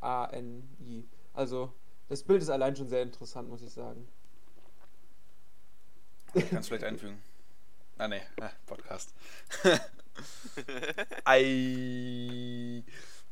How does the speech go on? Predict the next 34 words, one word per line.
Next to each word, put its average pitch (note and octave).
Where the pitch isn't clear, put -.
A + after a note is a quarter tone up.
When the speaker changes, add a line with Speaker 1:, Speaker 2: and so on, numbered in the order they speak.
Speaker 2:
<laughs> -
Das -
funktioniert A#2
nicht A#2+
ganz. A2
Aber B2+
ich B2
wollte B2+
eben C3+
nochmal B2+
sagen, B2
ich A#2
muss B2
Level A#2+
achtzig A2+
kommen, A2+
damit A2+
ich A2
mir A2
einen G#2
Battle A2+
Pass G#2
kaufen G#2+
kann G#2+
in, G#2+
äh, G2+
Fortnite. A2+
Speaker 3:
<laughs> C3+
Speaker 2:
Also G#2+
nur A#2
zehn A#2
Games A#2
oder G#2+
so. G#2